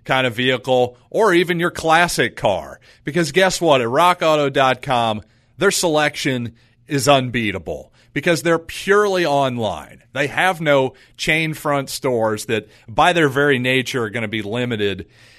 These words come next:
in the amount of inventory that they're gonna actually have on hand. But instead, think of rock,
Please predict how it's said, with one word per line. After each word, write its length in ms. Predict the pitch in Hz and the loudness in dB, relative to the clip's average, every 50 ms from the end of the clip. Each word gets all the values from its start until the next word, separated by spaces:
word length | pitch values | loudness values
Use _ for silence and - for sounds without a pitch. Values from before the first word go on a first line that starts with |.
| - _ _ _ - | -20 _ _ _ -2
in 120 | 147 160 | -2 0
the 100 | 160 156 | 2 0
amount 280 | 147 139 139 139 135 131 | 2 2 2 2 2 2
of 100 | 117 120 | 0 -2
inventory 640 | 123 127 123 120 117 113 - - 117 113 110 107 104 | -4 -4 -4 -6 -8 -8 -8 -6 -4 -2 -2 0 -2
that 120 | 104 101 | -2 -4
they're 160 | - 117 110 104 | -4 -4 -4 -4
gonna 140 | 107 101 | -2 -2
actually 420 | 98 98 98 95 - - 113 98 98 | -2 -2 -2 -4 -6 -8 -8 -6 -4
have 280 | 104 101 95 92 87 | -2 -2 -2 -2 -4
on 180 | 92 90 90 87 | -6 -8 -8 -8
hand. 480 | 90 92 90 85 73 67 67 - - _ _ _ _ _ _ _ | -8 -10 -10 -10 -10 -14 -18 -20 -20 _ _ _ _ _ _ _
But 100 | - 147 | -4 -4
instead, 640 | 160 165 156 - - 208 220 214 202 175 160 - _ | -4 -4 -4 0 0 4 4 4 2 2 -2 -8 _
think 220 | - - 196 208 214 | -2 0 0 2 2
of 140 | 170 135 | 0 2
rock, 420 | 147 160 165 170 165 160 156 - | 2 4 4 4 4 2 -2 -6